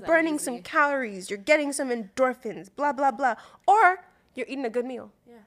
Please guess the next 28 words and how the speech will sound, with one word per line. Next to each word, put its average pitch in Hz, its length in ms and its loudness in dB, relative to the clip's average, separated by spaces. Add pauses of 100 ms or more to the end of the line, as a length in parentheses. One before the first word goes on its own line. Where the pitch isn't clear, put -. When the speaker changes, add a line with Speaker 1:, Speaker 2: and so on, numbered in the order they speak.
(840)
Speaker 1:
Yo, 202 60 -12
first 320 280 -14
of 247 120 -16
all, 220 280 -10 (300)
as 233 160 -18
a 220 80 -16
Nigerian, 214 640 -18 (180)
food 262 260 -18
is 196 160 -12
always 190 440 -14
the 175 100 -20
move. 170 320 -20 (360)
Speaker 2:
Yeah. - 180 -10 (320)
Speaker 1:
I 233 140 -6
will 240 200 -8
never, 240 600 -10
I 226 100 -6
will 240 160 -6
never 240 260 -10
turn 233 280 -16
down 190 220 -14
food. 185 400 -16 (440)
I'm 226 220 -6
always 233 340 -6
down 202 220 -10
to 202 140 -20 (140)
brunch. 190 460 -16 (160)
Speaker 2:
Mm-hmm. 220 360 -10